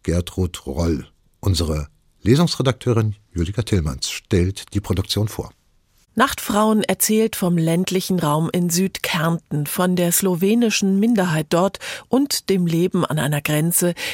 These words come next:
Speaker 2: die nicht nur die Länder Österreich und Slowenien trennte, sondern über viele Jahre auch die Systeme. Dort also lebt die alte Anni, die zunehmend gebrechlich wird und nun auch noch aus dem Häuschen ausziehen soll,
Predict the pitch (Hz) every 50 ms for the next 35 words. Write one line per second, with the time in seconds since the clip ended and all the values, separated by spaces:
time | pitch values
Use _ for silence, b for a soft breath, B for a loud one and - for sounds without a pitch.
0 | B B - 202 208 226 247 - - - 247 254 - 220 220 214 190 190 196 190
1 | 196 - - 185 196 185 - 180 160 170 170 - 160 156 160 - 170 165 156 143
2 | 156 165 165 175 180 180 180 185 185 - - 180 160 160 165 156 175 165 160 147
3 | 151 156 156 151 147 143 - - 151 147 143 - - - 175 185 202 180 196 190
4 | 208 202 208 202 - 165 160 151 - - 165 156 190 202 202 - - - 151 143
5 | 139 123 120 - - _ _ _ _ - B B B B B B B B B B
6 | 208 233 277 - - - - 247 247 - 262 269 240 190 170 175 180 - - -
7 | - - - 196 - 175 170 170 - 220 - - 170 170 170 175 165 165 170 B
8 | B B B B B 180 170 - - 208 214 220 208 208 196 190 196 196 - 202
9 | 170 - 196 214 220 - - 214 208 - 175 170 185 190 - - 196 196 180 208
10 | 208 254 254 - - - - 220 220 220 208 - - - 247 220 220 208 190 196
11 | 208 208 - - - 180 165 - - 170 175 170 - - - 196 185 165 - 175
12 | 175 180 180